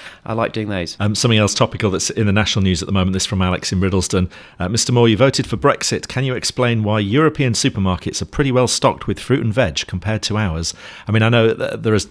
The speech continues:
Speaker 2: some discussion about, um, you know, the, the reasons for it and weather, and, um, one of the causes in, in Europe for shortages of fruit and veg, but I think the experts have said Brexit has played a part in some of the supply issues recently.
Speaker 1: Yeah, and I know that defra are looking at, um,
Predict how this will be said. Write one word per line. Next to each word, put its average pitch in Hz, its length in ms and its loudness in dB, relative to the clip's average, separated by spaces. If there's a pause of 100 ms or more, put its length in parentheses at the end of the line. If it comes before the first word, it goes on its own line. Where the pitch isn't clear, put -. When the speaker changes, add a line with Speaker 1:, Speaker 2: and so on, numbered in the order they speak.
Speaker 2:
some - 160 0
discussion 98 360 0
about, 92 380 -2
um, 90 480 -6
you 98 100 -4
know, 90 60 -4
the, 90 140 -2
the 98 260 0
reasons 95 360 2
for 95 180 4
it - 80 -2
and 92 160 -4
weather, 95 340 0
and, 90 140 -2 (400)
um, 92 380 -2
one 98 120 2
of 95 60 4
the 95 60 2
causes 90 360 2
in, 95 160 2
in 95 140 0
Europe 92 320 2
for 92 380 0 (360)
shortages 95 540 0
of 92 100 -2
fruit 101 200 2
and 90 100 -2
veg, 101 260 0
but 95 220 -4 (300)
I 98 60 -6
think 98 160 -2
the 101 80 0
experts 92 300 -4
have 87 140 -2
said 95 200 0
Brexit 104 340 -2
has 98 180 -4
played 95 260 -2
a 85 40 -4
part 98 520 -2
in 90 280 -2 (440)
some - 160 -2
of 92 40 -2
the 87 60 -4
supply 90 360 -2
issues 85 340 -4
recently. 87 480 -6 (520)
Speaker 1:
Yeah, 202 200 2
and 175 200 0
I - 80 0
know 156 160 2
that 135 120 -4
defra 135 440 0
are - 20 0
looking 135 340 -2
at, - 300 -6
um, 110 460 -2